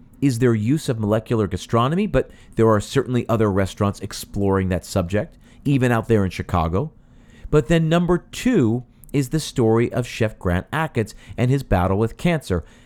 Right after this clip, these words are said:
a battle that almost cost him his tongue and his life. And those two things set the stage for everything else. When you learn of the fact that Chef Achatz nearly died of cancer at the age of thirty-seven,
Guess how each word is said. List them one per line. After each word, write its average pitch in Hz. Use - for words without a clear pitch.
a 127
battle 120
that 151
almost 113
cost 101
him 104
his 107
tongue 117
and 131
his 110
life. 110
And 147
those 214
two 196
things 90
set -
the 139
stage 120
for -
everything 110
else. 80
When 151
you 175
learn 190
of 247
the 151
fact 107
that -
Chef 127
Achatz 107
nearly 127
died 139
of -
cancer 120
at 117
the 120
age 131
of 127
thirty-seven, 131